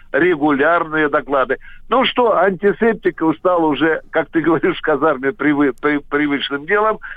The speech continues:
Самое главное, что армия со всем народом спасается от коронавируса.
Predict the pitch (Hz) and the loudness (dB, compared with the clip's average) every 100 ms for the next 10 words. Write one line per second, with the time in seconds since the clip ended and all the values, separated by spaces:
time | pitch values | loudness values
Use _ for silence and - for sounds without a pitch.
0 | - - 202 208 208 185 160 180 170 165 | -18 -4 0 2 2 2 2 2 0 -2
1 | - 165 175 175 175 175 - - - 208 | 0 2 2 0 0 0 -2 -10 -2 -2
2 | 170 165 151 139 147 185 185 185 - - | 0 0 0 0 2 2 0 -2 -6 -18
3 | - - - - 160 - 143 139 127 147 | -20 -20 -10 -2 0 2 4 4 4 0
4 | 143 139 214 - 139 120 110 104 | 0 -2 -4 0 2 2 0 0